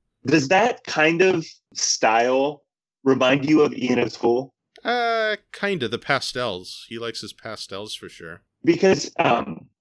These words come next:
Speaker 1: I mean, Electropolis is, is from Japan or, or
Speaker 2: I believe it was
Speaker 1: Asia?
Speaker 2: Taiwan.
Speaker 1: Taiwan? Okay. And, and I think a lot of the games that come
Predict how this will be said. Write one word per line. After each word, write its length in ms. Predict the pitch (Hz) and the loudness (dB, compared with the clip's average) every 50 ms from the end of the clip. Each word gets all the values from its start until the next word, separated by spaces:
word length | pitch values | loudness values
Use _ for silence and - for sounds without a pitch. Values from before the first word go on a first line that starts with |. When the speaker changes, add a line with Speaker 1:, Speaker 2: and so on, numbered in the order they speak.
| _ - | _ 2
Speaker 1:
I 60 | 165 | 2
mean, 240 | 185 185 - 139 - | 4 4 2 2 2
Electropolis 880 | - - - - - - - - 240 - - - - - - - - - | 4 4 4 2 0 -2 0 0 0 0 0 0 0 0 0 -2 -4 0
is, 480 | 131 120 110 104 101 98 - - - - | 4 4 4 4 2 0 -4 -6 -4 0
is 200 | 127 127 113 - | 2 4 4 2
from 380 | - - 139 120 117 - - - _ - | 2 0 0 0 0 -4 -10 -14 _ -4
Japan 680 | - - - - - 143 151 175 190 202 214 226 220 - | -4 -4 -2 0 0 2 2 2 2 0 0 -2 -6 -4
or, 440 | - - 117 110 110 104 104 104 - | 0 4 6 6 6 6 4 2 2
or 280 | 110 113 113 107 104 101 - - - - | 4 6 6 6 4 2 -6 -10 -12 -12
Speaker 2:
I 80 | 117 120 | -12 -12
believe 380 | 113 110 123 123 135 135 135 | -6 0 4 6 6 6 6
it 20 | - | 4
was 100 | 151 151 | 4 4
Speaker 1:
Asia? 80 | 156 156 | 2 2
Speaker 2:
Taiwan. 480 | 143 123 113 104 104 101 92 90 85 - _ _ _ _ _ | 0 -2 -4 -4 -6 -10 -10 -12 -14 -18 _ _ _ _ _
Speaker 1:
Taiwan? 480 | - - 127 123 120 131 139 143 156 - | -2 0 2 2 4 2 2 2 0 -2
Okay. 400 | - - - - - - - - _ _ _ _ - | -2 0 2 0 0 0 -2 -12 _ _ _ _ 4
And, 160 | - 135 135 | 6 8 10
and 240 | 139 147 143 143 - | 10 10 8 8 6
I 300 | 90 127 147 135 120 - | 6 6 8 8 8 6
think 220 | - - 165 131 | 6 4 4 4
a 20 | 123 | 6
lot 240 | 117 117 113 123 | 6 8 6 6
of 60 | 143 135 | 6 6
the 80 | 131 | 6
games 320 | - 120 113 107 107 - - | 8 8 6 6 4 2 2
that 180 | 117 113 - | 2 2 2
come 300 | - 131 120 123 127 - | 4 4 4 4 2 -2